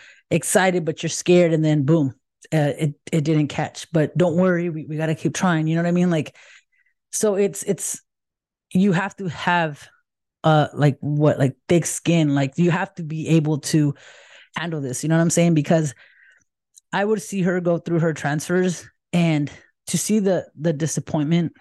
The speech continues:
in her eyes would kill me, you know what I'm saying? Like, which is why I never saw myself ever wanting to get pregnant. I never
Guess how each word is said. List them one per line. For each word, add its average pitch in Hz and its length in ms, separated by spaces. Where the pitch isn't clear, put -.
in 151 100
her 147 160
eyes 143 500
would 147 260
kill 185 220
me, 143 140
you 127 120
know 147 60
what 165 60
I'm 160 40
saying? 175 260
Like, 151 280
which 196 180
is 202 140
why 180 360
I 226 140
never 226 240
saw 156 180
myself 147 480
ever 185 240
wanting 170 340
to 160 120
get 143 180
pregnant. 147 360
I 165 160
never 160 440